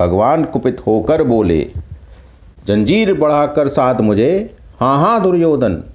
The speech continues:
बांध मुझे। यह देख गगन मुझ में लय है, यह देख पवन मुझ में लय है, मुझ में विलीन झंकार सकल, मुझ में लय है संसार सकल।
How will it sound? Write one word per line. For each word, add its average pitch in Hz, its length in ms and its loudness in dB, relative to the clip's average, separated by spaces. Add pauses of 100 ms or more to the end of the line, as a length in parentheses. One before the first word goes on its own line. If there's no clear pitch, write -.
(140)
बांध 143 280 2
मुझे। 82 420 -2 (260)
यह 87 260 0
देख 131 420 -2
गगन 127 220 0
मुझ 113 260 0
में 127 180 2
लय 107 240 2
है, - 320 -4 (420)
यह 95 160 2
देख 151 500 -2
पवन 127 220 2
मुझ 113 220 2
में 143 220 2
लय 117 220 2
है, 90 380 -2 (400)
मुझ 95 160 0
में 151 260 2
विलीन 143 380 0
झंकार 117 460 0
सकल, 123 440 -2 (420)
मुझ 95 160 0
में 165 220 2
लय 147 220 2
है 120 200 2
संसार 104 520 -2
सकल। 78 440 -4